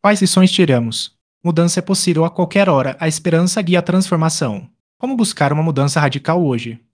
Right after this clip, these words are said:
Silêncio, coragem, oração, ação e escuta, com passos simples.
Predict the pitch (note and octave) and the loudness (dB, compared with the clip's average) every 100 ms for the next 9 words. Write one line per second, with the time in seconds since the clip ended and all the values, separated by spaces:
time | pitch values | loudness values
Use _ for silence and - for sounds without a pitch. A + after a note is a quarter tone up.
0 | _ - C#3+ C3+ C#3 D3+ D3 _ F3+ D#3+ | _ -6 -4 -2 -4 -8 -10 _ 0 2
1 | E3 E3 F3+ - F3 F#3+ F#3 D#3+ B2 B2 | 2 2 -2 -2 -2 0 0 -2 -4 -8
2 | _ D3+ D3+ F3+ E3+ E3+ F3+ - D3 C3+ | _ -6 -2 -4 -2 -4 -4 -4 -6 -4
3 | D3 - - G3 G3 E3 - D#3 - C#3+ | -10 -12 -6 -4 0 -2 -2 -4 -2 -4
4 | B2 A#2+ - - | -6 -12 -14 -16